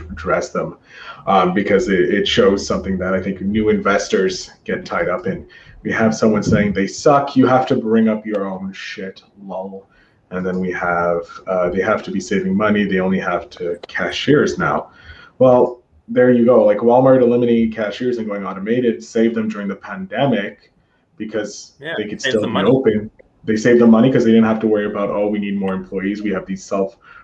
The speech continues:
Speaker 1: checkout." So you, you learn to check out yourself, but it also speeds up. Like, I, I love using self checkout because I don't have to
Speaker 2: Yeah.
Speaker 1: interact with anybody. I'm, I'm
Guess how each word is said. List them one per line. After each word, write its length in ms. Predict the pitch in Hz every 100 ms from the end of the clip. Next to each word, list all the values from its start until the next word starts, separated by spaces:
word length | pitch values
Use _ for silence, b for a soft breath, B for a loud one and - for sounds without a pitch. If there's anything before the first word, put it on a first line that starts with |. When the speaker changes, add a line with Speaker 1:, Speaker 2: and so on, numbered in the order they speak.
| B _ _ _ -
Speaker 1:
checkout." 500 | - 95 101 127 -
So 120 | 110
you, 280 | 101 104 -
you 180 | 113 107
learn 200 | 101 101
to 100 | 101
check 280 | - 101 92
out 140 | 90
yourself, 680 | 92 95 - 90 95 143 -
but 120 | 98
it 80 | 113
also 220 | 160 120
speeds 420 | - - 120 -
up. 180 | - -
Like, 160 | 95 -
I, 120 | 233
I 160 | - 160
love 260 | 127 123
using 220 | 123 127 127
self 260 | 127 120
checkout 580 | - 120 117 135 151 - b b _
because 180 | 120 123
I 60 |
don't 120 | 139
have 100 | 143
to 100 | 139
Speaker 2:
Yeah. 60 | 127
Speaker 1:
interact 340 | 117 117 113
with 100 | 110
anybody. 320 | 101 92 95 98
I'm, 220 | 113 110
I'm 140 | 127